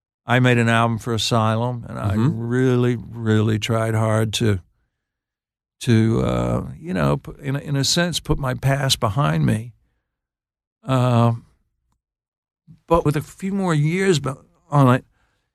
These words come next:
Speaker 1: I looked back and I said, "What am I trying to put behind me? I'm trying to put Frank Sinatra behind
Speaker 2: I was just
Speaker 1: me?
Speaker 2: gonna say that.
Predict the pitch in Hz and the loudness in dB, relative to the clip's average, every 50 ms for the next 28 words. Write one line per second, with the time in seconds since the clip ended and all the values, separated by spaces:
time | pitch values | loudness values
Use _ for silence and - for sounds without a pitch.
0 | _ _ _ _ _ _ _ _ _ _ _ _ _ _ - 151 151 151 156 175 | _ _ _ _ _ _ _ _ _ _ _ _ _ _ 0 2 4 4 4 2
1 | 180 - - - 127 131 175 175 180 196 208 185 156 - 151 135 143 143 139 135 | 0 -2 -4 -14 -10 -2 -2 -2 0 -2 -6 -8 -10 -8 -6 -4 -4 -2 -2 -2
2 | - 175 156 143 - 156 180 180 190 226 220 208 196 170 143 - 196 196 185 185 | -4 -4 -4 -8 -6 -2 -2 -2 0 0 -2 -2 -2 -2 -2 -2 0 0 0 0
3 | 180 180 165 - - 175 180 - - - 127 120 123 147 175 175 185 170 143 90 | 0 -2 -4 -2 -2 -2 -2 -2 -8 -16 -20 -12 -6 -2 0 0 2 0 -2 -4
4 | - _ _ _ _ _ _ _ 131 135 135 - - 175 180 190 190 175 139 - | -8 _ _ _ _ _ _ _ -2 -2 0 2 2 2 2 2 0 -2 -6 -8
5 | _ _ _ _ 180 180 - _ _ _ _ _ _ _ - 151 170 180 175 - | _ _ _ _ -4 -4 -4 _ _ _ _ _ _ _ 0 0 0 2 2 2
6 | - 135 110 117 117 123 143 151 - 190 185 160 - 123 107 - 117 139 151 156 | 2 2 2 2 0 -2 -2 -4 -6 -8 -10 -8 -10 -12 -12 -2 0 2 4 4
7 | 170 175 - 202 - 139 127 123 - - 170 180 147 101 87 85 82 85 | 4 2 0 0 0 0 0 0 0 0 0 0 2 2 2 2 2 0